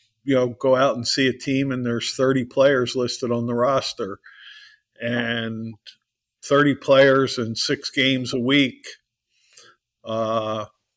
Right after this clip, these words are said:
only nine guys can play at a <laughs> time. It, it just doesn't add up.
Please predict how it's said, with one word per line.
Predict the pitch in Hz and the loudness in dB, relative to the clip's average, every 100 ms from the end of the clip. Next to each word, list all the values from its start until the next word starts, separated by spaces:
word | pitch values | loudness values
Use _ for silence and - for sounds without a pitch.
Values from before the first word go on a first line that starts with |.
| _ - | _ -2
only | 131 135 127 | 2 2 2
nine | 127 135 135 | 2 2 4
guys | 131 127 127 - | 4 4 4 0
can | 127 113 | -6 -4
play | - 143 117 110 _ 113 | 4 6 4 -2 _ -8
at | 113 | -8
a | |
<laughs> | |
time. | - 131 110 - 139 101 - | -6 -6 -2 -2 -2 -4 -10
It, | - 120 | -10 -6
it | 107 120 123 - | -2 -2 -2 -4
just | 135 - | -6 2
doesn't | 135 131 131 | 2 4 0
add | 123 123 | 0 4
up. | 131 104 | 4 2